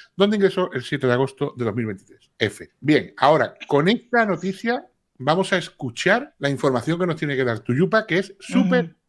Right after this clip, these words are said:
Speaker 1: importante. Te dejo ya a ti hablar. Tuyo.
Speaker 2: A ver, eso es lo que me envió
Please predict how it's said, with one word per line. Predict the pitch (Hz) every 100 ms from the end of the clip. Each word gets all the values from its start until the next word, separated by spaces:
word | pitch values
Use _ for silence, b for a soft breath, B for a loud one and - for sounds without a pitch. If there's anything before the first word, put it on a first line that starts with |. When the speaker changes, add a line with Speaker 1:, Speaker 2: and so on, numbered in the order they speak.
| -
Speaker 1:
importante. | 127 147 120 - _ _ -
Te | 120
dejo | 151 151
ya | 135
a |
ti | 131 127
hablar. | 113 107 - _
Tuyo. | - 113 -
Speaker 2:
A | 165
ver, | 160 151
eso | 175 190
es |
lo | 180 180
que | 175
me | 170 160
envió | 156 160 214 254 339